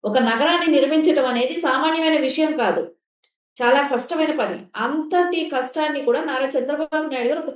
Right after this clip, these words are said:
ఛాలెంజ్‌గా తీసుకొని ఆయన పనిచేస్తున్నారు. So నీకు చేతనైతే అప్రిషియేట్ చేసే గుణం అనేది నీలో ఉండాలి.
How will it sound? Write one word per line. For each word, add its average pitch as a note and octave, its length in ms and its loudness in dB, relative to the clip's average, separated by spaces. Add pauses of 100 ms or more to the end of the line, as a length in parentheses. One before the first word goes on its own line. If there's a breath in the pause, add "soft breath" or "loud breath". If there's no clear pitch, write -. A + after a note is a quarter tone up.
ఛాలెంజ్‌గా E4 640 4
తీసుకొని A#3 440 -4 (560)
ఆయన G4 220 -4
పనిచేస్తున్నారు. D#4+ 760 2 (540)
So C#4 120 -2 (240)
నీకు A3 220 0 (200)
చేతనైతే D4 540 4 (100)
అప్రిషియేట్ C#4+ 480 0
చేసే C4 200 6 (120)
గుణం A#3+ 240 0
అనేది C4+ 280 0
నీలో A#3 240 2 (120)
ఉండాలి. G3+ 500 0